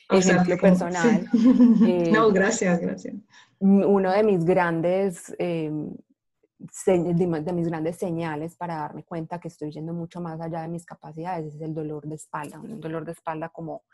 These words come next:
Speaker 2: medio. Y
Speaker 1: Mm.
Speaker 2: yo, eh, decía como que,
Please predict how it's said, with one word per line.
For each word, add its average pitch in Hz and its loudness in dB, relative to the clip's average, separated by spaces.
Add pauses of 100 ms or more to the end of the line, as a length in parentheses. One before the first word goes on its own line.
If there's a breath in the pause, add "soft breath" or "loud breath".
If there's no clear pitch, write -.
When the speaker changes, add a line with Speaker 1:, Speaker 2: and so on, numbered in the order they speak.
(260 soft breath)
Speaker 2:
medio. 165 -2 (440 soft breath)
Y 190 4
Speaker 1:
Mm. 175 6
Speaker 2:
yo, 208 2 (340)
eh, 170 -6
decía 160 -6
como 156 -10
que, 151 -16